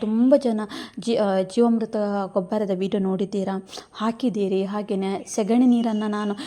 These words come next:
ನೀವು ಹೇಳಿದ ನಂತರ ಸೆಗಣಿ ನೀರನ್ನು ಹಾಕಿದ್ದೇನೆ ಮೇಡಮ್, ಗಿಡ ತುಂಬ ಚೆನ್ನಾಗಿ ಬಂದಿದೆ ಅಂತ ಕೂಡ ನನಗೆ ನಿನ್ನೆ ಒಂದು ಕಾಮೆಂಟ್ ಬಂದಿತ್ತು. ನೋಡಿ, ಖುಷಿ ಆಯಿತು ಪಾಪ.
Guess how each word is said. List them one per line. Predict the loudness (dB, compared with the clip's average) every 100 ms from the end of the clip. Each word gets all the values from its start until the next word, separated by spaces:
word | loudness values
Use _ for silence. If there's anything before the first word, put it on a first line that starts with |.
| -8 -2
ನೀವು | 0
ಹೇಳಿದ | 4 4 2 0
ನಂತರ | -4 -4
ಸೆಗಣಿ | -2 2 2 4
ನೀರನ್ನು | 2 0 -2
ಹಾಕಿದ್ದೇನೆ | -4 -2 0 0
ಮೇಡಮ್, | -2 -2 0
ಗಿಡ | 0 -2
ತುಂಬ | -2 0 0
ಚೆನ್ನಾಗಿ | 2 0 -2 -2
ಬಂದಿದೆ | 0 2 0
ಅಂತ | -2
ಕೂಡ | -2 -2
ನನಗೆ | -2 -2 -2
ನಿನ್ನೆ | -2 -2
ಒಂದು | -4 -4
ಕಾಮೆಂಟ್ | -2 2 2
ಬಂದಿತ್ತು. | 0 -2 -4 -8 -12 -14 -20 -4 0
ನೋಡಿ, | 0
ಖುಷಿ | 0 -4 0
ಆಯಿತು | 0 0
ಪಾಪ. | -4 -6